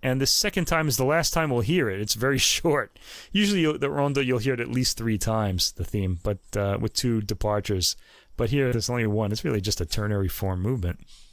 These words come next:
Fourth movement, Allegro, is quicker, very brief, at a minute and twelve seconds. There is, as is characteristic of Monza, a rhetorical pause before the final theme regains its motion for its final cadence.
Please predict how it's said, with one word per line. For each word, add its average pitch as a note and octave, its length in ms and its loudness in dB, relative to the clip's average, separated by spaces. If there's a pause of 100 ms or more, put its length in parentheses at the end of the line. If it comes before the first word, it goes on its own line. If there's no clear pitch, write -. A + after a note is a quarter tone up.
Fourth F3+ 280 2
movement, G#3 380 2
Allegro, C#3+ 640 0 (140)
is - 160 -2
quicker, A#3 460 0 (120)
very B2+ 260 0
brief, C3+ 340 0
at G#2+ 60 2
a A2 40 0
minute C#3+ 260 0
and C3 100 -2
twelve C3 260 2
seconds. F#3+ 520 0 (720)
There F3 160 4
is, A#3+ 260 4 (100)
as D3+ 200 2
is C3+ 100 2
characteristic D3+ 580 0
of A#2 120 0
Monza, C#3 580 0 (160)
a A#2 60 0
rhetorical D#3 500 0
pause E3+ 440 2
before - 300 0
the A2 60 0
final D3 380 0
theme C3+ 280 0
regains A#2 460 0
its - 140 -6
motion A2+ 520 0 (360)
for - 240 -2
its - 120 0
final G#2+ 320 0
cadence. F#2 560 -2